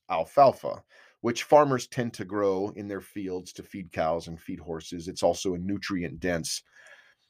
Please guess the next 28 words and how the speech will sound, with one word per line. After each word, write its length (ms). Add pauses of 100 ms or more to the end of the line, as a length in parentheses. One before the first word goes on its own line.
(220)
uh, 440
vegan 380
superfood 720
for 200
animals. 600
But 160
it 100
will 140
make 340
them 220
climb 360
to 120
the 100
top 560 (760)
and 200
latch 480
on 280
to 120
those 280
purple 720 (400)
budded 360
flowers 760
at 120
the 80
top 360
of 100
that 160
alfalfa, 800